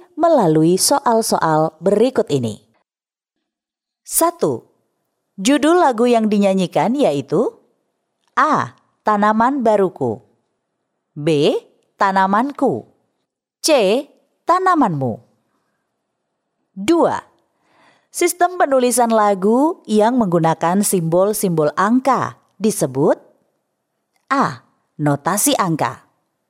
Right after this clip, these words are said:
B. Notasi balok, C. Notasi huruf. Tiga, simbol dalam notasi angka yang berbunyi la adalah angka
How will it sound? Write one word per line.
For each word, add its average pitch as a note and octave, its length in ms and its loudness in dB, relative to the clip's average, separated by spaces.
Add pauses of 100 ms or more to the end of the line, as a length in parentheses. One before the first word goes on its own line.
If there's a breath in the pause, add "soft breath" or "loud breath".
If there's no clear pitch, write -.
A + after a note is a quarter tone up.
(720)
B. D3 400 -2 (480)
Notasi A#3 640 0
balok, D3+ 360 -2 (1500)
C. C#4 400 2 (320)
Notasi E3+ 720 0
huruf. D#3 600 -2 (1500)
Tiga, F#3+ 480 0 (880 soft breath)
simbol E4+ 480 2
dalam C4+ 320 2
notasi B3 400 0
angka A3+ 720 0
yang B3+ 400 2
berbunyi F#3 800 0 (160)
la G#3+ 480 0 (720)
adalah D3 560 -2
angka C4 640 0